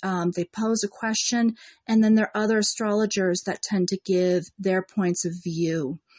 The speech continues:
And, uh, this week's, for this week's episode, the research, it was actually quite interesting. So with Linda Land, when it comes down to somebody who is attracted to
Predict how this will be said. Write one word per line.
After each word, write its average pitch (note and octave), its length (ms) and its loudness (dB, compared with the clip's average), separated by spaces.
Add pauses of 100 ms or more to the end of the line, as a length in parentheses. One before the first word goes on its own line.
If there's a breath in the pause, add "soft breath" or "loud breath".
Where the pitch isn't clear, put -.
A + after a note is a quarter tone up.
(460 loud breath)
And, A#3 460 2
uh, G#3 260 2
this F4+ 260 0
week's, D#4+ 300 -2
for C4 80 -2
this E4 240 0
week's D#4 220 -2
episode, G3+ 640 -2
the F#3 100 -2
research, G3+ 520 2 (100)
it A#3 100 2
was A3+ 220 0
actually D4 340 -2
quite A3 380 -4 (100)
interesting. G#3 760 -2 (340 loud breath)
So C#4 280 0
with C#4+ 200 0
Linda E4 280 4
Land, B3+ 340 4
when B3 120 4
it - 140 -4
comes F4+ 320 0
down F4 160 2
to C#4+ 100 0
somebody B3+ 460 2
who B3 160 -2
is A#3 100 0
attracted G#3+ 680 -2 (260)
to F#3+ 420 4